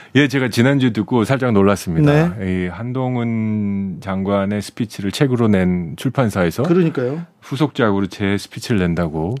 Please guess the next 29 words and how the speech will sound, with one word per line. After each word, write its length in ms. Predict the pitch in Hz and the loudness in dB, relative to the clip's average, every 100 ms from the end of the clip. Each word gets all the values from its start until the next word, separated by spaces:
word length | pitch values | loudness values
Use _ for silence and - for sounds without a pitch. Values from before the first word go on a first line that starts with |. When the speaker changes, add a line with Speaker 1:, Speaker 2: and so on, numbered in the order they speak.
| - | -4
Speaker 2:
네. 200 | 135 127 117 _ | -2 -2 -8 _
Speaker 1:
뭐, 140 | - 95 | -10 -4
저작권도 540 | 104 113 135 131 131 | 0 0 2 4 4
없고 200 | 98 - | 2 4
인쇄도 300 | 101 104 127 | 2 4 2
하나도 260 | 131 160 123 | 2 2 2
안 100 | 90 | 2
준답니다. 500 | 104 185 80 76 - | 2 2 0 -4 -4
Speaker 2:
네. 120 | 151 | -2
Speaker 1:
왜냐면 400 | 139 156 - - | -2 -4 -6 -6
제 100 | 185 | -2
공적인 580 | - 113 110 127 104 98 | 0 0 2 2 2 2
얘기니까. 680 | 90 95 87 73 80 87 131 113 | 0 0 -4 -6 -8 -8 -8 -12
근데 280 | 98 101 98 | -12 -10 -8
다만 380 | 92 98 98 98 - - - - _ _ | -6 -4 -4 -8 -18 -20 -20 -20 _ _
정치인의 520 | - 95 - 127 127 | -4 -4 0 2 2
무기란 500 | 101 98 123 151 139 | 2 0 4 4 4
게 100 | 123 | 0
결국 320 | 104 101 104 | 0 -2 -2
말인데, 680 | 90 78 95 95 82 87 78 | -2 0 2 0 0 -4 -4
Speaker 2:
네. 140 | 151 131 - - - _ - | -6 -6 -10 -20 -20 _ -12
Speaker 1:
아, 180 | 87 85 | -10 -6
막말 680 | 80 95 104 104 98 87 87 | -4 -2 0 2 0 -2 -2
이런 260 | 104 110 | 0 0
걸로 540 | 101 101 101 98 95 92 | 2 2 2 2 0 -2
유명해지는 540 | 98 101 107 101 98 98 | 0 2 2 0 -2 -2
것이 220 | 101 107 | -2 -2
아니라 420 | 87 82 117 147 | -4 -4 -6 -8
뭐, 420 | - 87 85 85 | -10 -10 -8 -10